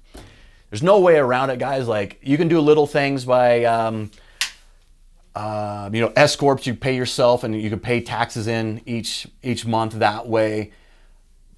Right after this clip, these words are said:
It, there's little things you can do to help minimize it and get with your C P A. I got a great C P A that helps me out a lot. But the reality of it, guys, the government's gonna get their money.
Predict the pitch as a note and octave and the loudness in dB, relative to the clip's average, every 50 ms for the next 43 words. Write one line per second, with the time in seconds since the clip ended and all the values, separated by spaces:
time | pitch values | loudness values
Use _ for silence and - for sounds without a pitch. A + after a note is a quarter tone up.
0 | _ - - B2+ B2+ - - D3+ C#3+ E3 F#3+ F3+ E3+ - E3 D#3 C3+ D3+ C3+ C3 | _ -20 -16 -16 -10 -4 -2 0 2 2 2 2 2 2 2 0 0 0 0 0
1 | C#3+ C#3+ C3 A#2 B2+ C3+ C3+ B2+ A#2 A#2+ C3 C3+ C3 C3 C3+ C3+ C3+ B2+ A2 C3+ | 0 0 0 0 -2 -4 -4 -4 -4 -4 -4 -4 -4 -4 -4 -4 -6 -4 -2 -2
2 | B2+ B2+ B2 - B2 A#2 B2 E3 D3+ C3 A#2 C3 B2+ - - C#3 B2 - B2+ B2 | -2 -2 -2 -4 -4 -2 -2 0 -2 -2 -2 -4 -4 -4 -4 -6 -6 -4 -4 -4
3 | C3 C3 B2+ B2 A#2+ A#2+ B2 B2 - - C3 A#2 - B2+ A#2+ A#2+ A2+ G#2+ G#2 G2+ | -2 -2 -2 -2 0 -2 -2 -2 -4 -6 -6 -6 -4 -2 -2 -2 -2 -2 -4 -4
4 | A#2 A#2 A#2 - - A#2+ A#2+ A#2+ A#2+ A#2 A2+ A#2 A#2 A#2 A#2 A2+ - G#2+ F2 G2+ | -2 -2 -2 -4 -6 -6 -6 -4 -4 -2 -2 0 0 -2 -2 -4 -6 -8 -8 -8
5 | F#2+ F2+ F#2+ G2 G2 G#2 G2 G2 G2 G#2+ A#2+ C#3 C#3+ C#3 C3 B2+ B2 B2 B2 A#2+ | -8 -8 -10 -10 -10 -8 -8 -4 -2 0 2 2 2 2 2 0 -2 -2 -4 -4
6 | B2 A#2+ A#2+ A2 G2 G2 F2+ F2 A2 A#2 B2 A#2+ B2 G#2+ - - A#2 A#2 A#2 A2 | -4 -4 -4 -4 -4 -6 -4 -2 -2 0 0 0 -2 -4 -4 -4 -4 -4 -4 -2
7 | G#2+ A#2 - - A2 G#2 A2 A2 G#2+ G#2+ G#2 G#2 G#2 G2+ | -4 -4 -4 -4 -4 -4 -4 -2 -4 -4 -4 -6 -8 -10